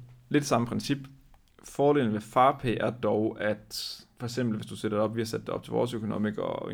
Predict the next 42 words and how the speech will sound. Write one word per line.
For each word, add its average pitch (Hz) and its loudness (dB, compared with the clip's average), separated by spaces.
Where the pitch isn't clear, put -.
vi 107 -4
har 107 0
sat 104 -4
det - -8
op 107 -2
for 110 -6
en 107 -4
kunde, 147 2
og 113 4
det 135 6
er 127 2
ret 123 4
smart, 131 0
fordi 123 0
når 107 2
du 104 -4
sender 107 -2
fakturer 123 -4
ud 214 0
fra - -2
Economic, - -6
så 120 -4
derfra, 110 4
der - 2
overtager 120 2
Farpay 110 0
faktisk 120 -6
processen 107 -6
ved 104 -2
et - -12
bagvedliggende - -2
system. - -6
Og 123 0
det, 123 4
der 123 6
er 120 8
fordelen 131 4
her, 110 2
det 107 0
er, 110 2
at 104 -4
Farpay 113 2